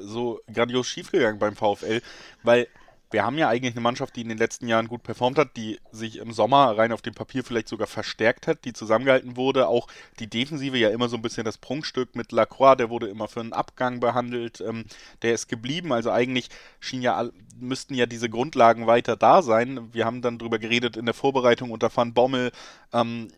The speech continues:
gab's ja auch Spieler, die sich so geäußert haben, dass da vielleicht auch das Fitnesslevel nicht erreicht wurde, was man braucht, um in der Bundesliga zu bestehen. Dennoch hat man jetzt, ähm,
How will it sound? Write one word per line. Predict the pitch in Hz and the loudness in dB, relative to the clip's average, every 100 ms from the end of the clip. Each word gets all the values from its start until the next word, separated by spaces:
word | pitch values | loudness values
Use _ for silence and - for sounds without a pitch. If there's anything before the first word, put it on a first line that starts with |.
| 87 110 | _ 2
gab's | 120 - | 2 4
ja | 127 | 2
auch | 117 | 0
Spieler, | - - 127 123 | -4 -8 -2 -2
die | 120 | -2
sich | 120 - | -8 -8
so | 123 | -8
geäußert | 113 76 120 123 113 | -6 -2 -2 0 0
haben, | 123 117 | 0 0
dass | 120 - | -2 -6
da | 117 | -6
vielleicht | 123 117 | -6 -6
auch | 117 | -6
das | 123 | -6
Fitnesslevel | - 151 143 127 123 120 123 | -2 -2 -2 -4 -2 -2 -2
nicht | 123 123 | -4 0
erreicht | 113 117 120 - | 4 4 4 -2
wurde, | 120 120 117 | -6 -2 0
was | 117 | 0
man | 123 117 | -2 -4
braucht, | 110 113 120 | 2 2 2
um | 113 | -6
in | 110 | -8
der | 113 | -10
Bundesliga | 113 120 110 117 120 | -8 -12 -12 -10 -10
zu | - 120 | -10 -14
bestehen. | 117 - 127 127 - - - - - | -12 -4 0 0 -2 -20 -20 -8 0
Dennoch | 120 139 127 - - - | 4 4 4 -2 -16 -8
hat | 117 | -6
man | 120 | -4
jetzt, | 120 120 - - 90 | -4 -4 -6 -10 -4
ähm, | 117 117 117 | -4 -4 -10